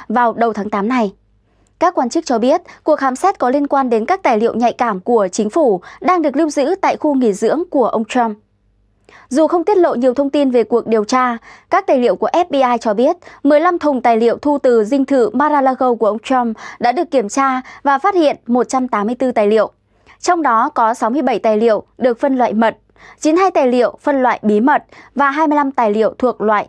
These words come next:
tối mật. Về phản ứng của ông Trump,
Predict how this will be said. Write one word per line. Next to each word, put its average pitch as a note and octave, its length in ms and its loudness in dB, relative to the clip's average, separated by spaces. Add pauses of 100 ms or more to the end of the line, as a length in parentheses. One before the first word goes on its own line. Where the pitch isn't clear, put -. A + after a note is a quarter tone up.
(120)
tối G3+ 160 0
mật. A#3+ 220 0 (920)
Về C#4+ 180 4
phản C4+ 200 -2
ứng A#3 200 0
của D#4+ 80 0
ông A#3+ 120 -2
Trump, B3 380 -2